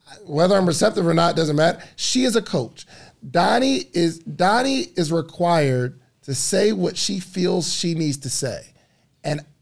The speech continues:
I love Donnie for being Donnie. If she didn't push me,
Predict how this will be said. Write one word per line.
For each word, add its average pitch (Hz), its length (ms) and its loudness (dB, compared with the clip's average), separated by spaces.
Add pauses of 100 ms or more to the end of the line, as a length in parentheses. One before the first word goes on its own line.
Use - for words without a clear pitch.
(100)
I 160 160 0
love 165 420 2
Donnie 170 300 0
for 147 120 -6
being 135 300 -2
Donnie. 80 460 -10 (1000)
If 170 120 2
she 190 200 0
didn't 233 420 2
push 151 260 0
me, 117 320 -6